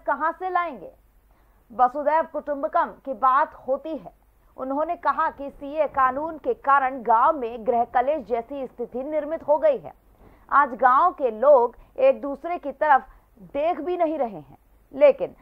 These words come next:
धर्म के नाम बंटवारा किया जा रहा है, ये गलत है। खैर, जब उनसे ये जानना चाहा कि आप पार्टी लाइन से हटकर बयान दे रहे हैं, तो उस पर नारायण त्रिपाठी ने कहा, "ये मेरे दिल की आवाज़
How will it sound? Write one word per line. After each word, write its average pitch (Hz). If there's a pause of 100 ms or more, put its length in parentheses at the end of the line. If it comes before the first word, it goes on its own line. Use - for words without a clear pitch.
(180)
धर्म 277
के 277
नाम 247
बंटवारा 240
किया 311
जा 170
रहा 151
है, - (520)
ये 349
गलत 269
है। - (180)
खैर, 190 (480)
जब 302
उनसे 359
ये 330
जानना 277
चाहा 254
कि 294
आप 247
पार्टी 254
लाइन 277
से -
हटकर 294
बयान 294
दे 269
रहे 208
हैं, 156 (720)
तो 302
उस 330
पर 330
नारायण 311
त्रिपाठी 294
ने 370
कहा, 208 (440)
"ये 302
मेरे 330
दिल 349
की 330
आवाज़ 175